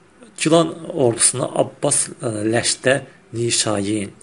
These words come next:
Kiya Cəlaləddin Məhəmməd, Deyləman sipəhsaları olur. Sonra Talişə Koli, Koli,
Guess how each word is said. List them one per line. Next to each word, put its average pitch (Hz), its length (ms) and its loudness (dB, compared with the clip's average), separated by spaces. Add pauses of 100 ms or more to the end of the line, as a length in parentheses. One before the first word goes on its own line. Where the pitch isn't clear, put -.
(200)
Kiya 135 320 2
Cəlaləddin 107 840 -2
Məhəmməd, 101 580 -6 (320)
Deyləman 117 420 2
sipəhsaları 101 600 -2
olur. - 160 -6
Sonra 104 400 -2 (640)
Talişə 139 480 0
Koli, 113 500 -2 (640)
Koli, 113 300 0